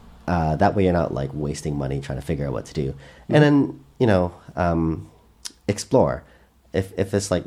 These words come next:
Speaker 1: if it means traveling, um, or if it means, like, working at s-, at certain places to see if you like them,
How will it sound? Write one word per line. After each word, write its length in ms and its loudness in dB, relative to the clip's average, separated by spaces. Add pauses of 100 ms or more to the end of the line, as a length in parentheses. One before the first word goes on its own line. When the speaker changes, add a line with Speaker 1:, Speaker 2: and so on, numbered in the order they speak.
(140)
Speaker 1:
if 140 -4
it 60 -2
means 220 2
traveling, 840 0
um, 520 -2 (380)
or 300 4
if 180 -2
it 100 0
means, 380 2
like, 380 0
working 540 2
at 140 -2
s-, 240 -10
at 220 -2
certain 240 -2
places 580 -2
to 120 -10
see 320 0
if 140 -6
you 80 -2
like 280 -4
them, 340 -2